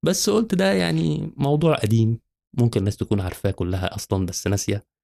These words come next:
فنذكر بس مش أكتر. الذكرى تنفع المؤمنين. ركزوا انتوا فين يا جماعة، عيشوا حياتكم، افرحوا، حبوا،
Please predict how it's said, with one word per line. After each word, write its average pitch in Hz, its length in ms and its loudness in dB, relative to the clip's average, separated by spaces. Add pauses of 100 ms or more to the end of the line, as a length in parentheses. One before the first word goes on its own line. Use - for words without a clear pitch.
(220)
فنذكر 160 720 0
بس 123 200 -2
مش 117 140 -2
أكتر. - 320 -10 (340)
الذكرى 110 300 0
تنفع 107 300 -2
المؤمنين. 101 420 -2 (1800)
ركزوا 110 320 0
انتوا - 140 0
فين 101 180 2
يا 92 40 0
جماعة، 95 460 0 (600)
عيشوا 98 200 -2
حياتكم، 110 480 -2 (760)
افرحوا، 101 380 -2 (380)
حبوا، 92 400 -2